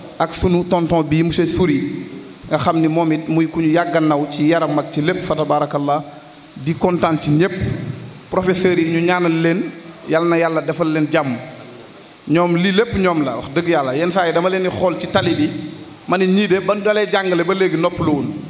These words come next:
monsieur Bakayoko ak ñeneen ñu mel ni ñoom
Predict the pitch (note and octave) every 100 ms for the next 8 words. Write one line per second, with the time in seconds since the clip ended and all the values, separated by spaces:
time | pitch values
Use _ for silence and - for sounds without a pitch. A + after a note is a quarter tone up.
0 | - - - - - - - D#3+ F#3+ F3
1 | F3 F3+ F3 F#3+ F#3+ F#3 - - F#3 G#3+
2 | G#3+ G3+ G3 F#3+ F3+ F3 D3